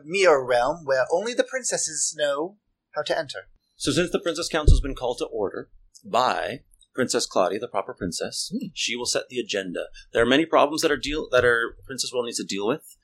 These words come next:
Speaker 2: There are outstanding sort of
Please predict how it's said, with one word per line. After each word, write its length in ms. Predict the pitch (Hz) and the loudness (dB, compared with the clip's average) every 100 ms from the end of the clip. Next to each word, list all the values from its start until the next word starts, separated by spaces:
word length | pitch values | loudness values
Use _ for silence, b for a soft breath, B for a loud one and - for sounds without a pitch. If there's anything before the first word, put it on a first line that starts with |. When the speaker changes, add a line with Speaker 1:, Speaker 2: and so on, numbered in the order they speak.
| B B B | B B B
Speaker 2:
There 260 | 101 101 110 | 0 0 0
are 460 | 104 98 95 92 - | 0 2 2 0 -2
outstanding 1120 | 139 - - - 147 135 135 135 131 127 127 131 _ _ _ _ _ _ _ _ - | -4 0 -2 -2 -4 -6 -8 -10 -8 -8 -12 -16 _ _ _ _ _ _ _ _ -10
sort 240 | - | -4
of 60 | 135 | -4